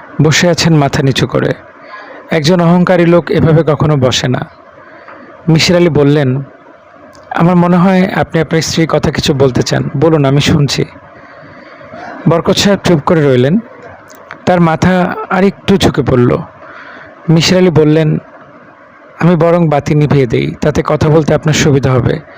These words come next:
আলোতে আমরা অনেক কথা বলতে পারি না, অন্ধকারে সহজে বলতে পারি।" বাতি নেভানোর পর ঘর কেমন অন্যরকম হয়ে গেল। গা ছমছম করতে লাগলো, যেন এই ঘরটি এতদিনের চেনা কোনো ঘর নয়,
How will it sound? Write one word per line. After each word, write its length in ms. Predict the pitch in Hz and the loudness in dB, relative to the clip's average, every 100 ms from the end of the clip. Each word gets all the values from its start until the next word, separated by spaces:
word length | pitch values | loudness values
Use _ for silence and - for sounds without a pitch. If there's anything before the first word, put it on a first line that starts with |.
| - - - - | -20 -20 -20 -8
আলোতে 300 | 160 165 170 | -2 0 2
আমরা 200 | 185 175 | 2 2
অনেক 160 | 156 156 | 0 -2
কথা 220 | 160 165 | -2 -2
বলতে 260 | 139 139 151 | 0 0 0
পারি 240 | 139 120 | 0 0
না, 120 | 117 | -2
অন্ধকারে 520 | - 147 139 - 156 147 | -2 0 0 0 0 0
সহজে 400 | - 135 127 127 | 0 0 0 0
বলতে 260 | 123 110 | 0 -2
পারি।" 260 | - - 156 - - - - - - - - - - - - - - | -4 -4 -6 -12 -20 -20 -20 -20 -20 -20 -20 -20 -20 -18 -18 -6 0
বাতি 260 | 156 160 180 | 2 2 2
নেভানোর 360 | 180 180 185 | 2 2 0
পর 340 | - 170 170 151 | 0 0 0 0
ঘর 200 | 160 156 | 0 0
কেমন 340 | 165 160 160 | 0 0 0
অন্যরকম 540 | 180 165 165 151 160 135 | 0 0 2 0 0 0
হয়ে 180 | 139 127 | 2 2
গেল। 280 | 123 139 208 - - - - - - | 2 0 -2 -8 -20 -20 -20 -10 -2
গা 120 | 151 165 | -2 0
ছমছম 420 | 160 156 160 156 | 0 0 0 0
করতে 280 | 143 131 131 | 0 -2 0
লাগলো, 360 | 127 127 - - - - - - - | -2 -4 -6 -8 -20 -20 -20 -20 -8
যেন 160 | - 170 | -2 2
এই 140 | 185 | 2
ঘরটি 360 | 180 180 - 185 | 2 -2 0 0
এতদিনের 440 | 165 160 165 165 | 0 0 0 0
চেনা 300 | 143 165 156 | -2 -2 0
কোনো 220 | 151 156 147 | 0 0 0
ঘর 200 | 135 131 | 0 0
নয়, 300 | 120 123 | 0 -2